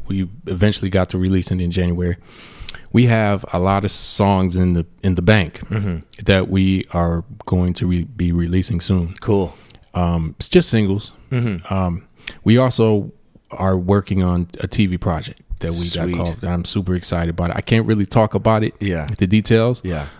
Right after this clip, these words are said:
Speaker 1: but it's big, and, uh, I think
Speaker 2: That's
Speaker 1: it's
Speaker 2: so
Speaker 1: gonna
Speaker 2: rad.
Speaker 1: lead to more work in that sense, and I'm having a blast. It's, it's a ton of work.
Speaker 2: Mm-hmm.
Speaker 1: It takes up a lot of my time, but, uh,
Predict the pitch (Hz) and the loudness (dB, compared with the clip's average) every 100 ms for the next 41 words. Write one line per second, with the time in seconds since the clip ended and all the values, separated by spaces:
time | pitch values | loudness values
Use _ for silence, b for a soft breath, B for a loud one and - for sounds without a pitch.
0 | - 101 101 92 95 107 127 135 - 98 | -2 2 2 2 2 4 2 -4 -4 0
1 | 98 95 - 95 92 90 92 - 101 95 | 2 0 -2 -2 -2 -2 -4 -2 0 0
2 | 101 87 90 98 98 92 - b b b | 0 0 2 2 0 -2 -6 b b b
3 | b - 98 101 95 101 101 - - - | b 2 4 4 4 2 0 -4 -16 -2
4 | 95 95 - - 101 - - - - 92 | 0 0 -2 0 0 -2 -10 -14 -8 -4
5 | 92 85 - 90 104 95 87 82 98 98 | -2 -2 -2 0 0 -2 -4 -2 -2 -2
6 | 90 - - 123 - - - 92 - 160 | -4 -10 -6 -4 -4 -6 -8 -6 2 4
7 | 147 117 104 - - 117 95 85 - _ | 4 4 2 -2 -14 -12 -10 -12 -14 _
8 | _ - - 127 110 107 98 95 98 92 | _ -18 0 0 2 0 0 2 2 0
9 | 87 - 117 98 87 85 - b b b | -2 0 0 2 0 -4 -6 b b b
10 | b b - 95 92 | b b -10 -4 -2